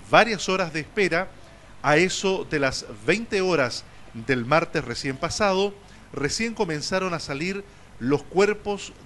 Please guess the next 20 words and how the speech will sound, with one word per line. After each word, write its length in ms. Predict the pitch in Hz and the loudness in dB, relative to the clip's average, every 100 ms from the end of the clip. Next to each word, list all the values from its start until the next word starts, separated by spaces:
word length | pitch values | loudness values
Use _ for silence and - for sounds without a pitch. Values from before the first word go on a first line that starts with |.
| 123 | -6
de 80 | 143 | -2
las 120 | 135 | -2
personas 420 | 131 117 185 156 | -4 -4 -4 -2
fallecidas 800 | - 202 151 - 190 190 180 - - - - | 0 0 0 -4 0 0 -2 -6 -16 -20 -10
en 140 | 160 156 | -2 2
la 80 | 147 | 2
tragedia 600 | 131 - 175 170 165 156 | 0 0 0 0 0 -2
de 200 | 127 135 | -4 -6
Talagante. 720 | 143 131 139 127 101 101 87 - - - - - - - | -2 2 2 0 -4 -10 -10 -18 -20 -20 -20 -20 -20 -12
Allí 480 | 120 110 160 214 226 - - - | -8 -4 -2 -2 -4 -12 -20 -10
tomaron 460 | - 143 151 156 143 | -2 2 2 2 -2
rumbo 500 | 170 190 143 117 104 - - | 0 0 0 -6 -8 -10 0
prácticamente 640 | 160 - 143 135 135 135 175 | 0 0 -4 -2 -2 -4 -2
todos 460 | 202 190 190 - - - - | 0 0 -2 -6 -16 -18 -2
hacia 320 | 220 214 220 | 0 0 -2
la 100 | 185 | -4
quinta 320 | - 196 185 | -4 -6 -4
región 300 | 160 - 170 | -4 -2 -6
del 140 | 160 175 | -4 -2
país, 400 | 214 208 208 | 0 0 -4